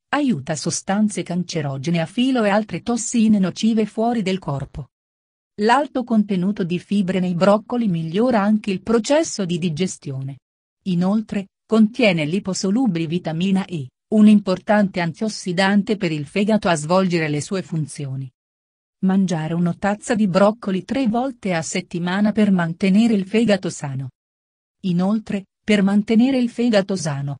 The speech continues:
esperti raccomandano eliminare o ridurre gli alimenti di origine animale, nonché l'alcol, zucchero raffinato,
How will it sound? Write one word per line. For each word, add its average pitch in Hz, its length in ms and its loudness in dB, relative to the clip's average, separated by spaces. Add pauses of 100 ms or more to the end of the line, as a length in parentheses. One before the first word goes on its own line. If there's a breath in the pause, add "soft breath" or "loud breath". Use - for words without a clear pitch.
(140)
esperti 220 680 0
raccomandano 185 760 0
eliminare 170 600 -2
o 202 100 2
ridurre 208 480 2
gli 175 100 2
alimenti 202 540 2
di 185 140 -2
origine 196 380 0
animale, 135 500 -4 (240)
nonché 190 340 2
l'alcol, 139 640 -6 (280)
zucchero 208 500 -4
raffinato, 165 760 -4